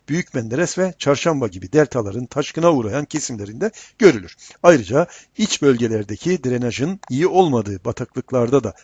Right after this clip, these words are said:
oluşabilen bu toprakların üzeri ot, saz ve kamışlarla kaplıdır. Arkadaşlar bu topraklara biz hidromorfik topraklar diyoruz. Çukurova, Büyük Menderes, Çarşamba gibi deltalarda bulunuyor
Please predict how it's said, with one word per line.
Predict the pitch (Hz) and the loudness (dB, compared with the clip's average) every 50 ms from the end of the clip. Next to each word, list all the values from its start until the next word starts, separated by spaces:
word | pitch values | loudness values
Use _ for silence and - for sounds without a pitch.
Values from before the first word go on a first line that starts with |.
| _ _ | _ _
oluşabilen | 139 123 113 - - 110 101 95 92 95 92 160 | -8 -6 -6 -6 -8 -10 -10 -10 -12 -12 -10 -10
bu | 170 | -8
toprakların | - - 117 - - 107 104 _ 107 101 98 - | -6 -6 -8 -8 -10 -14 -12 _ -12 -12 -12 -12
üzeri | 156 175 143 127 113 135 180 208 - - - - - - - _ _ _ | -10 -2 -2 0 4 4 4 4 2 -6 -12 -12 -12 -20 -20 _ _ _
ot, | 127 131 151 151 - - - - | 2 2 2 2 0 -12 -16 -10
saz | - - - 123 127 131 - 104 | -6 -2 2 2 2 2 0 -2
ve | 120 139 156 160 | 0 0 0 -2
kamışlarla | - - 127 117 117 - - 107 101 101 95 113 139 160 170 - _ _ _ _ _ | -2 -6 -8 -8 -6 -10 -10 -12 -12 -10 -2 0 0 0 0 -2 _ _ _ _ _
kaplıdır. | - - 139 - - - - 95 - _ - - - - - | -2 -2 -2 -2 -4 -14 -14 -14 -16 _ -20 -20 -20 -10 0
Arkadaşlar | - 208 180 - 123 110 101 - - 107 123 | 2 2 2 2 -4 -6 -6 -8 -12 -12 -12
bu | 180 104 | -12 -8
topraklara | - 131 113 - 113 101 - _ 110 101 101 110 | -6 -8 -6 -6 -10 -10 -10 _ -10 -10 -6 -4
biz | 143 202 - - - - - _ _ _ _ - - - | -4 -4 -4 -6 -14 -20 -20 _ _ _ _ -10 0 0
hidromorfik | 214 196 - 143 131 117 110 120 120 113 104 - 170 165 - - | 0 0 2 0 0 2 2 0 0 0 0 -2 -4 -4 -4 -4
topraklar | - 127 - - 120 104 - _ 147 180 208 202 - _ _ _ _ _ | -4 -4 -4 -4 -10 -10 -4 _ 2 2 2 2 -4 _ _ _ _ _
diyoruz. | 123 139 139 117 101 110 160 196 - - - - - _ _ | 2 2 2 2 2 0 -4 -6 -6 -12 -20 -20 -20 _ _
Çukurova, | - - - - 147 165 160 170 175 170 165 - | -16 -8 -2 0 2 4 4 4 4 2 0 -4
Büyük | - 104 120 143 - _ | -8 -6 -6 -6 -6 _
Menderes, | 165 156 160 160 160 151 170 175 - - - | -4 -2 0 0 0 0 0 -2 -4 -6 -6
Çarşamba | - - 117 113 - - 170 165 147 127 | -4 -4 -2 -2 0 -2 -2 0 0 -2
gibi | 101 101 98 98 90 | -2 -2 -8 -10 -8
deltalarda | 101 107 113 - - 151 147 151 151 139 160 160 | -8 -8 -8 -2 0 2 2 2 2 2 0 -2
bulunuyor | 147 156 165 170 170 175 185 175 | -2 -4 -8 -4 -2 -2 -2 -4